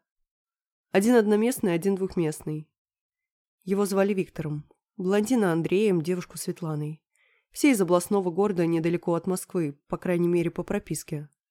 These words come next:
Они оплатили проживание, я вернула им паспорта, после чего провела показывать номера.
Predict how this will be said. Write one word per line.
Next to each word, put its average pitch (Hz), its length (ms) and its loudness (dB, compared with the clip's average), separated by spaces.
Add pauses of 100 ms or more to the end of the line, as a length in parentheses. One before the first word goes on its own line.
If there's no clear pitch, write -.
(580)
Они 185 220 4
оплатили 180 420 2
проживание, 180 760 0
я 170 160 -2
вернула 170 340 -2
им 165 100 -2
паспорта, 185 580 -6 (140)
после 220 280 -6
чего 180 240 -6
провела 160 360 -4
показывать 165 520 -8
номера. 180 460 -6